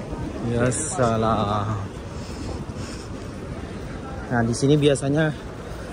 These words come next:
di dekat-dekat burung merpati nih ya, banyak orang menjual pakan burung. Mungkin ada yang pernah,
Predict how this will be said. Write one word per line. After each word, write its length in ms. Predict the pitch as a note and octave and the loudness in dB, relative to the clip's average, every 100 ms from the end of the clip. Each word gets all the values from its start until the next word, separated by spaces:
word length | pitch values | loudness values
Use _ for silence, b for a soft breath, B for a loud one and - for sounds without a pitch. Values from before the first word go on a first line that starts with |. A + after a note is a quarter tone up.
| - - - - - | -6 -6 -8 -8 -2
di 260 | C3 C3 B2+ A#2 - - C#3+ | 4 6 6 4 -10 2 2
dekat-dekat 560 | - C#3 C3+ - C#3+ - - - B B B - | 6 4 4 6 4 4 -8 -6 B B B 4
burung 220 | C3 C3 | 4 6
merpati 420 | C3+ C3+ C3 D3 | 4 6 6 6
nih 200 | D3 C#3 | 6 6
ya, 40 | C#3 - - - B B B - - - | 4 -4 -12 -12 B B B -12 -14 -8
banyak 320 | - A#2+ C#3 C3 | -2 0 0 0
orang 320 | C3 C3 C3 A#2+ G#2 | 2 2 2 0 0
menjual 480 | B2+ A#2 B2+ B2+ A#2 - | 0 4 4 4 2 -2
pakan 280 | A#2 B2+ B2+ | 0 2 2
burung. 480 | B2+ D3 D3 D3 C#3+ - B B B B - | 4 6 6 6 2 -2 B B B B 0
Mungkin 120 | F3+ F3 | 4 6
ada 160 | E3+ | 8
yang 80 | E3 | 6
pernah, 280 | D#3+ E3+ | 6 6